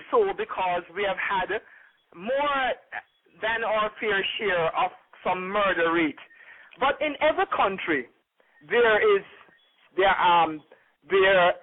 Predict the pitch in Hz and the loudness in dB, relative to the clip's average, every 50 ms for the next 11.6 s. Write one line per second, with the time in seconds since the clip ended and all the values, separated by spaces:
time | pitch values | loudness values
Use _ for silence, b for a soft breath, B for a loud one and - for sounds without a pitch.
0 | - _ _ _ _ _ _ - 180 175 165 165 - - - - 208 180 180 180 | -12 _ _ _ _ _ _ -2 0 2 2 0 -2 -4 -4 0 2 4 4 4
1 | 180 202 247 294 285 226 - 175 185 185 185 185 185 185 185 190 214 269 294 - | 4 2 0 -2 -6 -6 -2 0 2 4 4 4 4 4 4 2 2 0 -4 -8
2 | - B B B B B B B B - 196 202 208 220 220 220 220 220 233 247 | -12 B B B B B B B B -4 -2 0 2 2 2 2 2 2 2 2
3 | 247 311 - - - 311 285 262 247 - - 240 226 233 220 220 220 196 185 175 | 4 2 2 2 2 2 0 0 0 -2 -6 -4 -2 -2 0 0 2 2 4 4
4 | 170 165 165 165 190 190 208 208 - - 233 262 311 - - - 277 254 240 - | 4 4 4 4 2 2 2 2 0 0 2 2 2 0 0 0 2 2 2 0
5 | - 208 185 202 208 208 214 208 175 202 185 202 196 - 196 208 - 247 - - | -4 -4 -2 -2 0 2 0 0 0 -2 -4 -2 0 0 -2 -2 -2 -4 -6 -4
6 | 320 330 311 302 294 269 226 175 139 - - _ b b b b b b b b | -4 -4 -2 0 2 2 2 2 0 -2 -4 _ b b b b b b b b
7 | b b b - - - - 269 240 240 262 330 285 240 190 262 269 269 247 - | b b b -20 -6 0 2 4 4 6 4 4 2 0 -2 -2 -2 -2 4 8
8 | 240 240 285 320 240 233 208 B B B B B B B B B _ _ - - | 10 12 12 10 8 4 0 B B B B B B B B B _ _ 2 6
9 | 247 226 214 214 202 196 196 185 165 - _ _ - 196 202 208 196 185 185 180 | 6 8 8 6 6 4 2 0 -6 -16 _ _ 4 6 8 8 8 8 6 6
10 | 180 180 180 - 185 180 - 202 180 180 175 165 160 - 180 160 220 - - b | 4 2 0 -6 -8 -4 -2 -2 -2 0 -2 -2 -2 0 0 0 0 0 -2 b
11 | b b b b b _ 143 190 196 196 247 | b b b b b _ _ 6 8 8 8